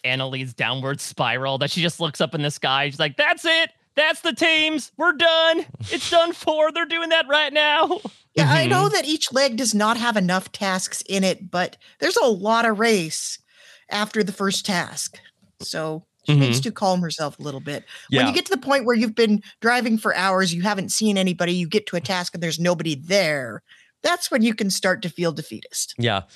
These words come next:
Speaker 3: I thought that was pretty astute, though, of her, that she saw,
Speaker 2: Mm.
Speaker 3: like, these, like,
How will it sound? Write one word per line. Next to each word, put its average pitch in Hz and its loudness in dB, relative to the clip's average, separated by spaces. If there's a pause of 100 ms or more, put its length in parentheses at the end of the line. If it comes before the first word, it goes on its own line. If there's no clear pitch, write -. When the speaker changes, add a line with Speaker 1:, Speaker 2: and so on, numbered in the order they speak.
(200)
Speaker 3:
I 302 2
thought 392 4
that 339 6
was 226 2
pretty 196 0
astute, 156 0
though, 110 2
of 101 -2
her, 107 2
that 101 0
she 123 0
saw, 117 2
Speaker 2:
Mm. - 0
Speaker 3:
like, 110 -2
these, 110 -2
like, 95 0